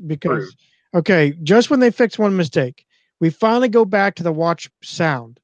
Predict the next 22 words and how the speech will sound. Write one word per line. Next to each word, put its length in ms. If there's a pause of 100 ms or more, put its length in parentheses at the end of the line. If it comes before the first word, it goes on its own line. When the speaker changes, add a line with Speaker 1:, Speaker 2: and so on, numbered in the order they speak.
Speaker 1:
the 160
actual 320
watch. 340
It's 160
not 280 (240)
fifty 380
different 380
Speaker 2:
Yep. 80
Speaker 1:
ways 240
of 80
making 360
a 40
watch 340
sound. 400 (300)
It's 320 (260)
the 80
original 440
that 140
they 200
started 420
out 240
with. 320